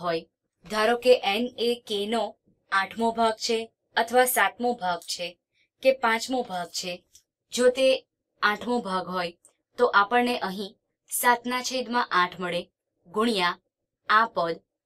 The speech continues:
તેથી અહીં આ પદ વધારે મહત્વ ધરાવે. આપણે આ પદને અવગણી શકીએ. તેને આ પ્રમાણે વિચારી શકાય, જો વસ્તી વધે, તો વસ્તીમાં થતા ફેરફારનો દર પણ વધે છે. માટે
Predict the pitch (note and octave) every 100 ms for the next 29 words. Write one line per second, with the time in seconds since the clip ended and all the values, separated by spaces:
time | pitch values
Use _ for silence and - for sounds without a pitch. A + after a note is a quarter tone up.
0 | _ - C4+ C4+ D4 C4 C4+ B3+ - F#3+
1 | A3 - F3+ F3 _ _ _ _ C4 C#4
2 | A#3 A3 G#3 G3+ F#3+ F#3+ F#3+ F3 F3 E3
3 | - _ _ _ - A3+ A#3 C4 A#3+ F#3+
4 | A3+ G3+ F3+ F3 A3+ A3 _ _ - C4
5 | - G#3 G3+ G3+ F#3 F#3 E3 - _ _
6 | _ - D4 C#4+ - G3+ A#3+ C4+ C4 B3+
7 | C4 G#3 G3 F3 F3 - F3 F3+ F3+ _
8 | _ _ _ F#3+ C#4+ G#3 G3+ - C4+ A3
9 | F#3 A3+ G3+ - _ _ _ _ - C#4+
10 | G#3 G3+ C4 C4+ C4+ C4 C4 - - G3
11 | G3 A#3+ A#3+ B3 A#3 F3+ F3 E3+ A#3+ A#3+
12 | - _ C#4 B3 G#3 F#3+ F3 D#3+ _ _
13 | _ _ _ _ _ _ _ _ _ _
14 | _ _ A3+ A#3 A#3+